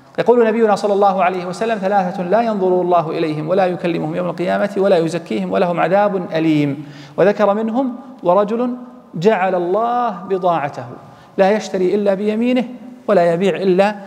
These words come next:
بيمينه". ولذلك قال النبي صلى الله عليه وسلم في الحديث الآخر: "الحلف منفقة للسلعة ممحقة للبركة".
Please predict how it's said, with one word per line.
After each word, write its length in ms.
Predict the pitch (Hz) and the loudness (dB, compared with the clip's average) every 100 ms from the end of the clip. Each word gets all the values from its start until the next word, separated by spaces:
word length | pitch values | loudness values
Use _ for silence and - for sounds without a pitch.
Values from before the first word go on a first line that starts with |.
| - - - - | -18 -20 -18 -2
بيمينه". 640 | 185 180 185 175 156 156 - - - - _ _ _ _ _ - | 2 4 2 0 0 -2 -4 -20 -20 -20 _ _ _ _ _ -2
ولذلك 380 | 156 165 190 180 | 2 4 4 2
قال 140 | 202 | 0
النبي 240 | 185 180 180 | 0 -6 -6
صلى 160 | 180 | -4
الله 220 | 180 175 | -2 -2
عليه 160 | 170 170 | -4 -6
وسلم 280 | 170 185 170 | -10 -12 -10
في 60 | |
الحديث 280 | 170 175 180 | -8 -6 -4
الآخر: 360 | 180 220 220 233 - - - - - | 0 0 2 0 -2 -20 -20 -18 0
"الحلف 720 | 196 214 - - 214 165 147 160 - | 2 2 -2 -2 0 0 -2 -10 -6
منفقة 640 | 170 180 180 226 214 220 | -4 -4 0 0 0 -4
للسلعة 600 | 214 214 - 247 226 247 - - - - - | -8 -8 -6 -4 -2 -2 -4 -16 -20 -20 -10
ممحقة 480 | 170 - 226 - 233 | -8 -4 -4 -2 -4
للبركة". 500 | 160 - - - | -6 -4 -6 -6